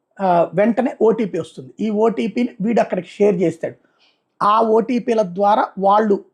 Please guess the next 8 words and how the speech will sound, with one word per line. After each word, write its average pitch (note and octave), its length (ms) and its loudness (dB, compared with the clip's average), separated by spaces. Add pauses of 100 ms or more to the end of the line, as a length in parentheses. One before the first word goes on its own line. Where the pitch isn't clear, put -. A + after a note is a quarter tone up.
(160)
లాగిన్ G3+ 420 0
అయ్యి G3+ 380 -4
అక్కడి A3 360 0
నుంచి A3+ 300 2
భారతదేశానికి G3+ 760 0
సంబంధించినటువంటి F#3+ 600 -6
సెన్సిటివ్ G3+ 460 -4 (100)
ఇన్ఫర్మేషన్స్ F3+ 720 -4